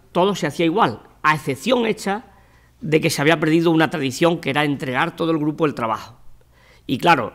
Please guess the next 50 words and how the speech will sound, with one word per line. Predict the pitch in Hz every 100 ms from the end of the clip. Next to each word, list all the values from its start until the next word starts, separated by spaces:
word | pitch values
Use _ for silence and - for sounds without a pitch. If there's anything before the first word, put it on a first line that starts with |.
| -
la, | 131 117 117 110 113
cuando | 117 113
yo | 113 123
pregunté | 131 135 135
que | 127
por | 120 113
qué | 127 127 127 -
no | 131 127 123
se | 127
hacía | 127 127
así, | 170 185
con | 127 110
lo | 104
que | 113
yo | 127
me | 139
había | 139
divertido | 135 117 160 143
los | 127 117
últimos | 120 131 127
días, | 147 156 - - _ - _ - _ _ _ _ -
era | 139 143 143
porque | 143 110
ciertamente, | - 131 123 143 160 147 165 170 - - _ _ _
eh, | - 117
con | - 117
ocho | 139 156 -
o | 143
nueve | 156 156
personas, | 139 151 170 185
pues | 180 147
cada | 123 120
uno | 139
llevaba | 135 131 107
su | 110
ritmo. | 113 110 104 104
Y | -
entonces, | 220 127 123 123
pues | 113
no | 107 117
podría, | 120 123 131 127 120 - - _ _
no | 135 139
podía, | 131 139 143 139 - - -
mm, | 147 139 127
tres | - 160 165 165 - - _ -
verse | 151 151 -
arrastrado | 147 143 151 147
por | 151
los | 156
demás | 143 147 160